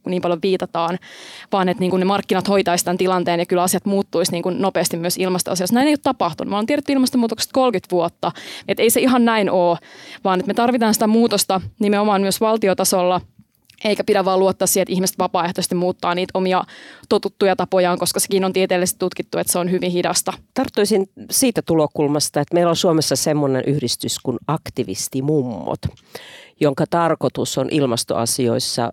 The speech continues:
Speaker 2: auttaa nuoria pääsemään siitä ilmastoahdistuksesta ja viemään juuri sitä yhtenäistä ajattelua eteenpäin. Niin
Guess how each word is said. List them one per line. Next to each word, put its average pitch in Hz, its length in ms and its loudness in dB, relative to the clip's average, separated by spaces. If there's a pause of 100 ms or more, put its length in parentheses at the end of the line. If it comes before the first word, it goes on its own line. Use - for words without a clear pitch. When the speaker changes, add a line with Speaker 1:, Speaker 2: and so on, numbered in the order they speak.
Speaker 2:
auttaa 214 460 0
nuoria 143 420 2
pääsemään 123 540 -2
siitä 127 260 -4
ilmastoahdistuksesta - 1400 -4
ja 123 200 0 (360)
viemään 147 400 4
juuri 139 240 2
sitä 135 320 -4
yhtenäistä 120 640 0
ajattelua 120 640 -2
eteenpäin. 120 760 -2
Niin 120 180 0